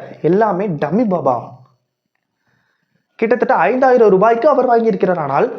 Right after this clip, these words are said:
இரண்டாயிரம் ரூபாய் பட்டாசு தான் வந்திருக்கிறது. அதுவும் லோ குவாலிட்டி பட்டாசுகள், எல்லாமே லோ குவாலிட்டி. அவருக்கு, அவருடைய மனநிலை எப்படி இருக்கும்? நாளைக்கு தீபாவளி, நான்,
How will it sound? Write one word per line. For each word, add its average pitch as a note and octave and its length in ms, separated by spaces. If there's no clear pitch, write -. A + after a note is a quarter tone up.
இரண்டாயிரம் F3 460
ரூபாய் F3 260
பட்டாசு D#3+ 340
தான் F3+ 140
வந்திருக்கிறது. E3 760
அதுவும் F#3 400
லோ A#3+ 120
குவாலிட்டி G3 460
பட்டாசுகள், D3 600
எல்லாமே B3+ 300
லோ A3+ 140
குவாலிட்டி. C#3+ 440
அவருக்கு, D#3 420
அவருடைய F#3+ 340
மனநிலை A#3 320
எப்படி F3 220
இருக்கும்? D3+ 200
நாளைக்கு A3+ 260
தீபாவளி, E3 300
நான், D3+ 200